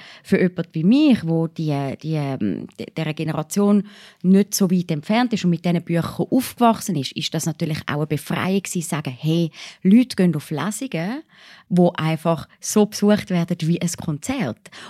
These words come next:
Und es passiert etwas und es ist irgendwie, man weiss nie, vielleicht gibt's noch irgendwie einen Zwischenfall und wer raucht noch oder was passiert noch nachher irgendwie nach der, nach der Lesung.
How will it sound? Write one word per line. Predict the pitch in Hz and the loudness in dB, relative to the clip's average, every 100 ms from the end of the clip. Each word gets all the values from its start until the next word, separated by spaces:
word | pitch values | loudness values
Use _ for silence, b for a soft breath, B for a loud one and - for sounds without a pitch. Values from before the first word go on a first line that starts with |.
| B | B
Und | 180 175 175 | 6 6 4
es | - - | -4 -4
passiert | 165 - - 233 240 | -4 -2 2 2 2
etwas | - 180 180 156 - | 2 0 0 -4 -4
und | - 170 | -2 -2
es | 165 | -2
ist | - 175 - | -6 -6 -6
irgendwie, | 160 175 160 160 156 - | -2 -2 0 0 0 -2
man | 110 - | -4 -2
weiss | 156 147 170 | -2 -4 -2
nie, | 190 196 | 0 0
vielleicht | - 160 - | 0 -6 -6
gibt's | 175 - | -12 -4
noch | 165 | -2
irgendwie | 170 170 | 0 0
einen | 160 | -2
Zwischenfall | - 196 - 175 - 170 180 | -2 -2 -2 -4 0 2 4
und | 165 151 B B B B | 4 0 B B B B
wer | 170 165 165 | 2 4 4
raucht | 139 190 202 - | 2 2 0 0
noch | 190 185 | 0 2
oder | 170 | 0
was | 160 | -4
passiert | - 160 - 185 190 - | -4 -6 -4 0 2 2
noch | 165 | 2
nachher | 165 170 175 160 | 2 2 0 -2
irgendwie | 156 160 151 160 160 | -2 -2 0 -2 0
nach | 156 180 147 | 0 -2 -2
der, | - 190 180 | 0 2 2
nach | - 185 - | 0 -2 -2
der | 196 | -2
Lesung. | 185 175 196 | -2 -2 -4